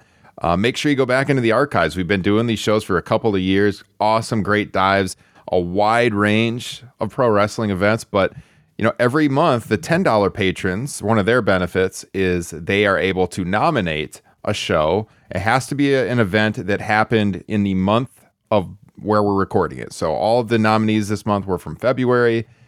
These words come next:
We had some good ones, and then everybody, every patron, no matter what tier you're a part of, can vote, and then we do the one that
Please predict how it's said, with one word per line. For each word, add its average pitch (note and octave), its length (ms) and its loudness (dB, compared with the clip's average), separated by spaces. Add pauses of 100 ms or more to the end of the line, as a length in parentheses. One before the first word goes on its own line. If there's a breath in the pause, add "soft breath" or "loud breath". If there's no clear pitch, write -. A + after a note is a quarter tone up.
(320 soft breath)
We - 80 -4
had - 100 -2
some G#2 140 -6
good E3+ 180 0
ones, F3 320 2
and A2+ 400 2
then A2 200 2
everybody, G#2 800 0
every C#3 260 2
patron, G2 520 0
no F#2 80 2
matter A#2+ 280 2
what F#2+ 280 0
tier F#2+ 200 0
you're E2+ 260 0
a C2+ 100 -2
part F2 280 0
of, E2 140 -2
can F2 240 -6
vote, A#2 420 0
and G2 140 -2
then F#2 140 0
we G2+ 160 2
do A#2 340 0
the C3+ 80 2
one D3 300 0
that D3 160 0